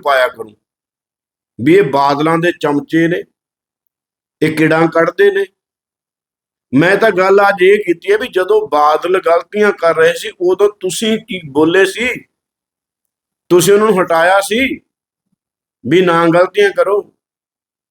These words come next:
ਹੁਣ ਦੂਜਿਆਂ ਨੂੰ ਕਹਿੰਦੇ ਹੋ, ਆਪਣੇ ਮੰਜੇ ਥੱਲੇ ਸੋਟਾ ਫੇਰ ਲਓ। ਸ਼੍ਰੋਮਣੀ ਕਮੇਟੀ ਦਾ ਬੇੜਾ ਬਹਿ ਚੁੱਕਿਆ, ਬਾਦਲਾਂ ਦਾ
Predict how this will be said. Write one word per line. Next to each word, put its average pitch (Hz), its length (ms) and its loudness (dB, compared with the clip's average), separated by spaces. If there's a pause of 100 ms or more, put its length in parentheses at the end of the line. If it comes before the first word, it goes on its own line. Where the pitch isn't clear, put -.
(140)
ਹੁਣ 165 100 2
ਦੂਜਿਆਂ 175 320 2
ਨੂੰ 180 120 0
ਕਹਿੰਦੇ 180 260 -6
ਹੋ, - 60 -18 (840)
ਆਪਣੇ 160 520 0
ਮੰਜੇ 135 400 0 (100)
ਥੱਲੇ 139 260 -2
ਸੋਟਾ 123 480 -4
ਫੇਰ 120 280 -2
ਲਓ। 151 380 0 (880)
ਸ਼੍ਰੋਮਣੀ 135 460 2
ਕਮੇਟੀ 139 300 -2
ਦਾ 170 120 0 (120)
ਬੇੜਾ 120 280 2 (100)
ਬਹਿ 123 320 2
ਚੁੱਕਿਆ, 151 440 0 (880)
ਬਾਦਲਾਂ 135 580 0
ਦਾ 156 200 0